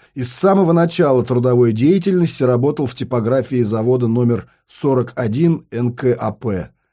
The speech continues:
Практически все, кто находился в штате оборонных предприятий, имели бронь – освобождение от военной службы.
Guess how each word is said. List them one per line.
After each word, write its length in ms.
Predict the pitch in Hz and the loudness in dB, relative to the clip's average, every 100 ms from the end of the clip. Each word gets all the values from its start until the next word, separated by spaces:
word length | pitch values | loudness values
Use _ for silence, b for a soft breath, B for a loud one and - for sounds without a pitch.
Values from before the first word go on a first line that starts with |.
| _ - | _ -8
Практически 720 | 131 123 240 - 202 175 196 | -6 -4 -4 -2 -2 0 -2
все, 580 | 123 - 202 208 117 - | -2 -6 0 2 2 -2
кто 240 | - - 123 | -14 0 2
находился 640 | 123 135 135 139 113 120 | 2 0 0 0 0 -4
в 60 | - | -6
штате 500 | - 147 117 - 104 | -4 -2 -2 -2 -6
оборонных 600 | 107 123 131 117 110 - | -2 0 2 0 -2 -4
предприятий, 880 | 120 - - 123 160 214 - 113 | -6 -4 -2 0 2 0 0 -2
имели 440 | - 117 113 160 156 | 0 0 2 2 0
бронь – 560 | 127 110 131 117 76 - _ _ _ | -2 0 2 2 -2 -12 _ _ _
освобождение 880 | 113 - 123 117 107 110 170 175 151 | -6 -2 -2 0 -2 0 2 2 0
от 140 | 113 | 0
военной 440 | 120 123 135 135 | 0 2 2 0
службы. 600 | 123 127 123 98 82 78 | -2 -4 -4 -2 -4 -10